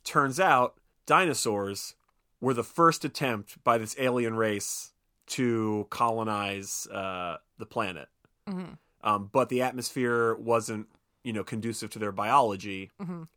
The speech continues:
Speaker 1: and the dinosaurs died out.
Speaker 2: Yep, they need much more C O two and everything
Speaker 1: Yeah,
Speaker 2: than,
Speaker 1: and
Speaker 2: than
Speaker 1: we,
Speaker 2: we have.
Speaker 1: and, uh, I think it's, is it Newt? Is it Charlie Day, I think?
Speaker 2: Yeah.
Speaker 1: He's like, "We basically terraform the planet for them."
Speaker 2: Yeah.
Speaker 1: Via pollution.
Speaker 2: Yep.
Speaker 1: Um,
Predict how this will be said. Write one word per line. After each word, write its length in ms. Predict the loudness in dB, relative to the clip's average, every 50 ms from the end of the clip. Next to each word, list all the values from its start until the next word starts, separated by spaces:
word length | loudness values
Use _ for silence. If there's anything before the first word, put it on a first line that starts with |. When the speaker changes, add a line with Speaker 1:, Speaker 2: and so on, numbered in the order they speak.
| -14
Speaker 1:
and 140 | -12 -10 -8
the 40 | -6
dinosaurs 440 | -6 -4 -4 -4 -6 -6 -6 -8 -8
died 320 | -6 -4 -4 -4 -4 -4
out. 380 | -6 -10 -10 -14 -18 -20 -20 _ _ -14
Speaker 2:
Yep, 180 | -12 -12 -12 _ _ -16
they 80 | -14 -12
need 200 | -12 -10 -10 -10
much 260 | -10 -10 -12 -12 -14
more 180 | -12 -12 -12
C 240 | -12 -12 -12 -10 -10
O 80 | -10 -10
two 360 | -12 -12 -10 -10 -10 -10 -10
and 120 | -10 -10
everything 480 | -10 -12 -14 -14 -14 -14 -12 -12 -8 -4
Speaker 1:
Yeah, 240 | -2 0 0 0 -2
Speaker 2:
than, 100 | -6 -8
Speaker 1:
and 160 | -6 -6 -6
Speaker 2:
than 40 | -4 -2
Speaker 1:
we, 180 | -2 -2 -2
Speaker 2:
we 60 | -2 -4
have. 220 | -6 -8 -10 -12 _ -20 -20 -14 -6
Speaker 1:
and, 200 | -4 -4 -4 -2 -2
uh, 300 | -2 -2 0 0 -2 -2
I 40 | -4
think 160 | -4 -4 -6
it's, 240 | -6 -6 -8 -12 -10
is 160 | -10 -8 -6
it 140 | -6 -6 -8 _ _
Newt? 260 | -8 -4 -4 -4 -4 -4
Is 120 | -8 -10 -10
it 140 | -10 -14 _
Charlie 260 | -10 -8 -8 -6 -6
Day, 180 | -6 -6 -8 -8
I 20 |
think? 180 | -8 -8 -6 -4
Speaker 2:
Yeah. 140 | -4 -4 -4 _ -14
Speaker 1:
He's 220 | -10 -8 -4 -2
like, 160 | -2 -2 0
"We 80 | 0 0
basically 580 | 4 4 4 2 2 -2 -4 -2 -2 -2 -2
terraform 520 | -2 2 4 4 4 4 2 -2 -4 -4 -4
the 60 | -4
planet 300 | -4 -2 -4 -4 -4 -8
for 220 | -12 -12 -12 -12
them." 180 | -12 -16 -18 -14 -10
Speaker 2:
Yeah. 220 | -8 -8 -8 -8 -10 _ _ -20 -18
Speaker 1:
Via 340 | -14 -10 -6 -4 -4 -4 -4
pollution. 500 | -6 -8 -8 -8 -10 -14 -16 -20 -20 -18 -12
Speaker 2:
Yep. 180 | -10 -10 -10 -10 _ _ _ _ _ _ _
Speaker 1:
Um, 440 | 2 2 4 4 4 2 0 -4 -8